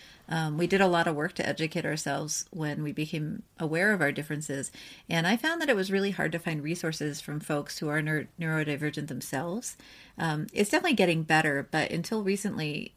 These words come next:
it was even hard to find blogs from autistic women or from, um, really anyone, uh, in the neurodivergence community.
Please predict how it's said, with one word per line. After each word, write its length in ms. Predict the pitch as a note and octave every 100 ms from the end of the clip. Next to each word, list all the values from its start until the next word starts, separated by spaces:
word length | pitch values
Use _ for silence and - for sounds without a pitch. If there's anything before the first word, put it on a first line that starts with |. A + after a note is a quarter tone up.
| _ -
it 140 | D#3+
was 180 | E3 G3
even 220 | F#3+ E3+
hard 200 | E3+ D3+
to 80 | D#3
find 260 | D#3 D3+
blogs 460 | D#3 D3 D#3 - -
from 260 | D#3 F3+ G3+
autistic 460 | D3+ D3+ D#3+ D3+
women 320 | D3+ D3+ E3 G#3+
or 140 | -
from, 300 | - F2+ E3 - - - -
um, 460 | - D3 - - D#3+ _ _ _ -
really 300 | F#3+ G3+ F#3
anyone, 600 | D3+ G#3 G3 D3 D3 D3+ - - E3+
uh, 280 | D3+ D#3+ -
in 100 | D#3+
the 80 | E3
neurodivergence 680 | D#3 D3+ D#3 D#3 D#3 D3+ -
community. 720 | D#3 D#3+ F#3+ F3+ D3+ C#3+